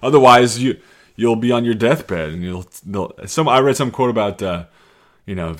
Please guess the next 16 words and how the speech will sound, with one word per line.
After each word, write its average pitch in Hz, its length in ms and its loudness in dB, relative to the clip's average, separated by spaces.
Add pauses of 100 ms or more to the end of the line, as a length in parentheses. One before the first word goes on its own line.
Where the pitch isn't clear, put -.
"Every 101 200 -4
man 98 320 -6
dies 95 340 -4
with 82 220 -12
ghosts" 98 420 -6
or 101 60 -10
something. 104 540 -8
<laughs> - 40 -12
Oh - 220 6 (120)
my 202 300 6
God, 156 240 8
that 190 200 6
is 160 200 2
not, 170 340 4 (360)
<laughs> - 340 -20
that, 143 540 4